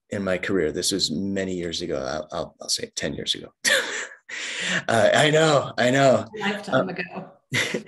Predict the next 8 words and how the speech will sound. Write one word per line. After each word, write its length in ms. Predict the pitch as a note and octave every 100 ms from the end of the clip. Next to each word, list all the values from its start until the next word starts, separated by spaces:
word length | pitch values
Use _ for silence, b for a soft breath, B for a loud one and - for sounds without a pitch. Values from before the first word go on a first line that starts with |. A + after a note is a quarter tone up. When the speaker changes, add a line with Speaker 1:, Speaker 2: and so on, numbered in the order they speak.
| -
Speaker 1:
<laughs> 160 | -
there's 220 | D#3 D3
an 140 | D#3+ D3+
organization 760 | D#3 E3+ D#3+ C3+ C3+ C3 B2+
called, 320 | A#2 A2+ G#2+
uh, 120 | G#2 F#2+
Chief 300 | - B2 A#2
Executive, 680 | G#2 G#2+ F#2+ - E2+ E2+